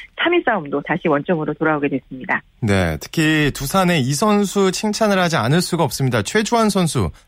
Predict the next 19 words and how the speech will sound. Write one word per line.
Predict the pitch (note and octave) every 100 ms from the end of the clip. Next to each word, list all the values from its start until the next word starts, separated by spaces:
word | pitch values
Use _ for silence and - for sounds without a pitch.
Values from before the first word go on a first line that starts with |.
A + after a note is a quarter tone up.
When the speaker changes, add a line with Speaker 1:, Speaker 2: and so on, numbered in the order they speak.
| _ _
Speaker 2:
맹활약했죠? | A2+ F3 A3 G#3 G3 - A#2+ - C3+ D#2 _ _ _ - - - - _
Speaker 1:
네, | G#3+ G3+ F3 E3
최근에 | F4+ F#4+ F#4+ E4+ D#4+ D#4
그 | - F#3
삼성 | F4+ F#4 E4+
박성민 | D#4+ - - D#4 E4+
선수가 | D#4 C#4+ A#3
한 | A#3 E4+ F4
경기 | E4 C4
최다 | - F4 F4+
타점인 | F4+ - - A#3 G3+ G3+ G#3+ F#3+ F3 - _ _ _ _
구 | -
점, | F#3+ F#3 A3 - -
신기록을 | F#4 F#4+ E4+ C#3+
Speaker 2:
네. | B2+ F#2
Speaker 1:
달성했었잖아요. | E2 D#3+ F3+ G#3 A#3 B3+ G3 D3 G#3 A#3 - - -
그전 | - A#3+ D4
최다 | F4 F4
타점이 | F4 - A#3 A#3